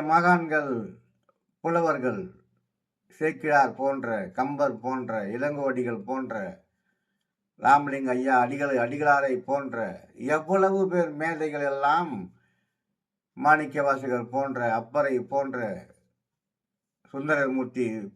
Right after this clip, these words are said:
ஐயாவை போன்ற, திருஞான சம்பந்தர் ஐயாவை போன்ற பெரிய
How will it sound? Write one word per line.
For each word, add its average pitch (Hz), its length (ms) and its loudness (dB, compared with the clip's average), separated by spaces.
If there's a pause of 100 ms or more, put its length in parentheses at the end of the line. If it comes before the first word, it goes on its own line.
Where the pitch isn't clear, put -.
(580)
ஐயாவை 127 500 2
போன்ற, 131 300 -2
திருஞான 147 460 2
சம்பந்தர் 127 400 -4
ஐயாவை 123 380 0
போன்ற 143 300 -2 (760)
பெரிய 165 220 6